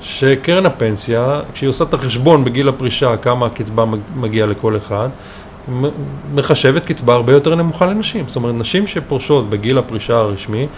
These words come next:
שהוא היום שישים ושתיים, אה, צריכות להבין שהן, אה, נידונו לקצבה פנסיונית, אה, נמוכה יותר מאשר של גברים,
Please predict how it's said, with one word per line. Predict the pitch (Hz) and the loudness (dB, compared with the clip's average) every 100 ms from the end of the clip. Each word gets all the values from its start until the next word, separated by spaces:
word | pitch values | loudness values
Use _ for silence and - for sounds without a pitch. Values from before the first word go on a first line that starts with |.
| - - | -16 -18
שהוא | - 110 | -2 0
היום | 113 | 0
שישים | 110 113 113 107 | -2 -6 -4 -6
ושתיים, | - 104 113 165 - - - - - | -6 -4 -2 -4 -8 -18 -20 -20 -8
אה, | 123 117 123 120 - | -2 -2 -2 -6 -6
צריכות | - 151 | 0 2
להבין | 175 117 107 110 | 4 2 0 0
שהן, | 120 120 131 | 0 0 0
אה, | 139 | 0
נידונו | 147 143 123 117 120 | 2 2 2 2 0
לקצבה | 120 123 123 | -2 -2 -2
פנסיונית, | 127 151 - 156 165 165 170 | -2 -4 -2 -2 -2 -4 -4
אה, | 170 170 | -4 0
נמוכה | 180 180 - 190 | 2 4 6 8
יותר | 202 196 | 8 6
מאשר | 175 147 160 | 4 2 0
של | - 147 | 0 -2
גברים, | 123 120 170 240 | 0 2 4 2